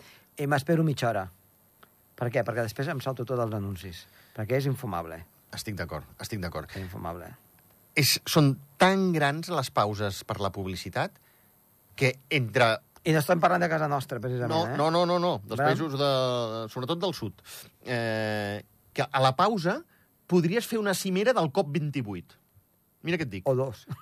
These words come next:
Speaker 2: O do- <laughs>
Speaker 1: O dos, perquè... Eh, pensa una cosa, eh? Em, estan fent... És que és de riure,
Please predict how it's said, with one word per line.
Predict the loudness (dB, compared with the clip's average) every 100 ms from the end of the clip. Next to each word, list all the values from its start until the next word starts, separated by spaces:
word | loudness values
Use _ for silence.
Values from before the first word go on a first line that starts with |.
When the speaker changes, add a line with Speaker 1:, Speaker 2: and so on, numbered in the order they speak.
| -4
Speaker 2:
O | 2 2
do- | 2 0
<laughs> | 2 2 0 -4 -4 -8 -10 -12 -14 -20 _ -20 -20 -20 _ _ _ -20 -20 -20 _ -20 -18 -10 -10 -10 -12 -14 -2 -2 -2 -12 -18 -20 -16 -12 -12 -12 -2
Speaker 1:
O | 2
dos, | 2 2
perquè... | -4 -6 -4 -4 -6 -10 _ _ _ -20 _ _ _ _ _ _ -6
Eh, | -6 -6 -8 -14 -8 0
pensa | 0 2
una | 2 2
cosa, | 2 0 -4
eh? | -6 -12 _ _ _ _ _ _ _ -14
Em, | -10 -10 -12 -16 -20 -14
estan | -2 -2 2
fent... | 2 2 0 -6
És | -8
que | -2 -2 -2 -20 _ _ -8
és | 0
de | 2
riure, | 2 -2 -4